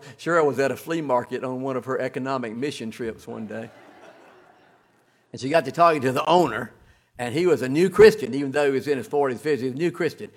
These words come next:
And he was just bubbling over, just like a new puppy, just full of Christ and the Christian faith is wonderful. Just, he couldn't stop. And, and Cheryl, of course, she was sharing her faith too. "I'm with you on this." And,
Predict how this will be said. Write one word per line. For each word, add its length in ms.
And 120
he 140
was 160
just 240
bubbling 440
over, 180
just 120
like 160
a 40
new 160
puppy, 320
just 220
full 460
of 300
Christ 600
and 140
the 80
Christian 460
faith 340
is 140
wonderful. 680
Just, 260
he 80
couldn't 280
stop. 500
And, 180
and 140
Cheryl, 300
of 80
course, 260
she 180
was 200
sharing 340
her 160
faith 380
too. 220
"I'm 180
with 240
you 120
on 180
this." 240
And, 140